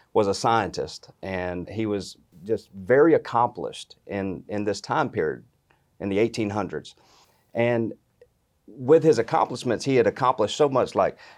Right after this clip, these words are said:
gotten the human body to go over fifty miles per hour without disrupting its organs and all of this different stuff in the story. So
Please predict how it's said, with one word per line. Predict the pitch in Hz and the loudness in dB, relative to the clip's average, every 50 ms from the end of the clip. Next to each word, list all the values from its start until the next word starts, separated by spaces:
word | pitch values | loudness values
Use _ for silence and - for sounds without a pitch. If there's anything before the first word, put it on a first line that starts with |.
| _ - | _ 0
gotten | 101 127 139 120 113 120 | 2 2 2 2 0 -2
the | 113 | -2
human | 113 - 139 135 131 117 113 | -2 0 0 2 2 2 2
body | 98 120 120 120 117 113 101 | 4 6 6 6 4 2 0
to | 107 | 0
go | 90 110 107 98 | 2 2 2 2
over | - 104 117 110 110 107 | 4 2 2 2 0 -2
fifty | - - 120 113 113 - 113 98 | -2 -2 -2 -2 -2 -2 -2 0
miles | 104 101 101 98 98 - | 2 4 4 2 2 0
per | - - 101 98 | -2 0 2 4
hour | 95 95 98 101 98 98 98 92 | 4 4 4 4 4 2 0 0
without | 90 95 101 104 95 82 | 0 2 2 2 2 2
disrupting | 104 95 - - 107 104 104 - 95 90 | -2 -6 -2 0 0 0 0 -2 -4 -4
its | 90 82 - | -4 -6 -4
organs | 76 76 92 92 90 92 90 92 90 78 87 | -2 0 0 0 0 -2 -4 -4 -4 -6 -6
and | 87 85 | -4 0
all | 73 90 107 120 127 123 127 | 2 4 4 4 4 2 0
of | 113 90 | 0 -2
this | 117 113 117 | -2 -2 -2
different | - 110 - - 71 - | -4 -6 -4 -6 -10 -8
stuff | - - 110 104 78 64 - - | -4 -2 -2 0 -2 -2 -4 -8
in | 80 | -8
the | 62 64 | -8 -8
story. | - - - - - - - - - - - - - - - - _ | -4 -2 0 0 0 0 -2 -6 -16 -20 -20 -20 -20 -20 -20 -20 _
So | - - - 151 143 139 131 - - | -6 2 4 6 8 8 6 4 0